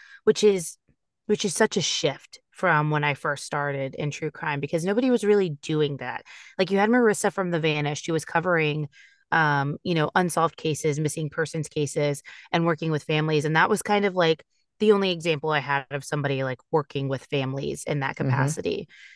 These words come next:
Speaker 1: And I was like, "That's not for me." Like, I wouldn't know what to do. I'm a nervous interviewer, and I wouldn't know how to piece a story together like that. I, I just am not talented in that way. But seeing now these new creators, like, I think of Colts Crime and Cabernet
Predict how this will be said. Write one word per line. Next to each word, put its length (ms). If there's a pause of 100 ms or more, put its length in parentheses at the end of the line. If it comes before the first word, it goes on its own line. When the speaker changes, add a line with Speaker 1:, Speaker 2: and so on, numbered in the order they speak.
(160)
Speaker 1:
And 120
I 80
was 100
like, 200
"That's 240
not 140
for 100
me." 320
Like, 220
I 320 (260)
wouldn't 320
know 140
what 160
to 280
do. 220
I'm 240
a 40
nervous 360
interviewer, 720 (300)
and 100
I 60
wouldn't 260
know 160
how 120
to 60
piece 320
a 40
story 420
together 440 (340)
like 240
that. 220
I, 180
I 280 (140)
just 260
am 140
not 420
talented 540
in 100
that 180
way. 220 (680)
But 340 (640)
seeing 580
now 180
these 180
new 160
creators, 480
like, 140
I 80
think 200
of 220
Colts 280
Crime 300
and 100
Cabernet 720